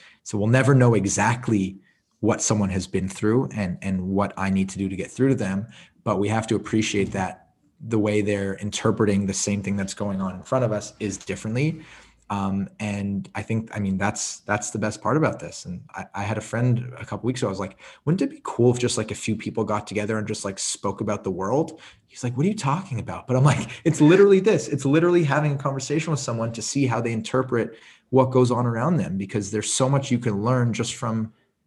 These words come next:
how they experience things and interpret things." And I think there's so much value to add. And I probably sound like an absolute kook right now on this thing, but I, I, I fully, fully agree with you. And,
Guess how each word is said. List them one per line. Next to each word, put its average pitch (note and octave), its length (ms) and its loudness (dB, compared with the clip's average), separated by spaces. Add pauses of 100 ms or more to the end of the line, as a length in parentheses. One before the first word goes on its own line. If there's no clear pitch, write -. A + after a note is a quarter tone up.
(140)
how A#2+ 280 2
they A2 600 0 (320)
experience E3 480 2
things F#2 260 -4
and G#2 120 0
interpret C3 420 0
things." F#2 300 -2
And F#2+ 100 0
I F#2+ 80 -2
think A#2+ 200 -8
there's G#2+ 200 -10
so B2 100 -10
much A2 180 -10
value A#2+ 260 -8
to B2 80 -12
add. F2+ 180 -12
And F#2+ 180 -10 (300)
I - 60 -20
probably B2 180 0
sound A#2+ 280 0
like A2 140 -4
an G2 100 -4
absolute - 440 -6
kook D#3 300 0
right G2+ 160 0
now G2+ 180 -2
on G#2 100 -4
this G#2 160 -6
thing, A2 220 -4
but G2+ 240 -4 (380)
I, G#2 560 -2
I, A2+ 40 -4
I - 20 0
fully, B2+ 600 4
fully B2 380 2
agree A2 280 0
with C#3+ 260 0
you. F#2 240 -2
And, F#2+ 300 -4